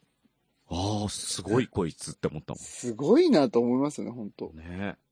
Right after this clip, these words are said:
Speaker 1: その辺だから。
Speaker 2: 才能ですね。
Speaker 1: 才能だね。うちらにない才能持ってるね。
Speaker 2: うん。
Speaker 1: うん。
Speaker 2: そうそうそう。ほんとほんと。
Speaker 1: うん。ね。そんな牛が、
Speaker 2: そういうことをしてやってます。
Speaker 1: えー、宮田幸太郎とやっている番組、えー、コンビニエンスなチキンたち、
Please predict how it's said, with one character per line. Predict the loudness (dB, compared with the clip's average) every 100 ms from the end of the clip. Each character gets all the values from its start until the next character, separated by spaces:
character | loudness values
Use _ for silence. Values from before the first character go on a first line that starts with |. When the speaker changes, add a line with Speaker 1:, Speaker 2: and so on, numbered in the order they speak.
| _ _ _ _ _ _ _ _ _ _ _
Speaker 1:
そ | _ -20
の | -20
辺 | -16 -12 -4
だ |
か | -2
ら。 | 0
Speaker 2:
才 |
能 | -2
で | -6
す | -8
ね。 | -14 -18 _ _ _
Speaker 1:
才 | -18 -12 -6
能 | -4 -2
だ | -2
ね。 | -4 -6 -6
う | -4
ち | -2
ら | -4
に | -2
な | -2
い | -2
才 | -2 -2
能 | -2
持 | -4
っ |
て | -6 -10
る | -8
ね。 | -8 -8
Speaker 2:
う | -6
ん。 |
Speaker 1:
う |
ん。 | 0
Speaker 2:
そ | 0
う |
そ | 0 -4
う | -6
そ | -8
う。 | -10
ほ | -8
ん | -8
と | -8
ほ | -10
ん | -12
と。 | -14 -20 _ _
Speaker 1:
う | -14
ん。 | -12 -12 -14 -18 _ _ _ _ _ _ _ -20
ね。 | -18 -20 _ _ _ _ _ _ _ _
そ | -6 -2
ん |
な | 0
牛 | -2 -2 2 2
が、 | 4
Speaker 2:
そ | 4
う |
い |
う |
こ | 2
と |
を | 0
し |
て |
や | -2
っ |
て | -2 -2 -2 -2
ま | -4
す。 |
Speaker 1:
え | -6
ー、 | -4
宮 | -2 -2
田 | -4
幸 | -4
太 | -4 -2
郎 | -4
と | -2
や | -2 -2
っ |
て | -4
い | -4
る | -2
番 | -4 -4
組、 | -4 -4 -6 _ -14
え | -8 -6
ー、 |
コ | -4 -2
ン |
ビ | 0
ニ | -2
エ |
ン | -4
ス | -6
な |
チ | -6 -6
キ | -6
ン |
た | -8
ち、 | -8 -8 -10